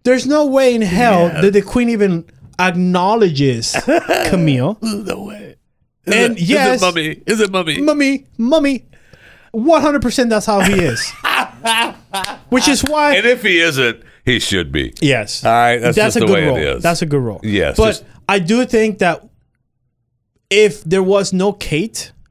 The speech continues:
Speaker 1: and just William,
Speaker 2: Oh, yeah, no.
Speaker 1: there would be,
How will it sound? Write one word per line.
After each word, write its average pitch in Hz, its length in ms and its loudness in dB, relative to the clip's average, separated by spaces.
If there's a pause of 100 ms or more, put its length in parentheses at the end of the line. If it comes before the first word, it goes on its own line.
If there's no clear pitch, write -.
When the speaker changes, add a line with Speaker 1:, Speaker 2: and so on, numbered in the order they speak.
(440)
Speaker 1:
and 147 180 0
just 139 240 -4
William, 131 720 -6
Speaker 2:
Oh, 69 360 0
yeah, 60 180 -2
no. 58 440 -6 (180)
Speaker 1:
there 147 200 2
would 139 160 0
be, 127 160 -2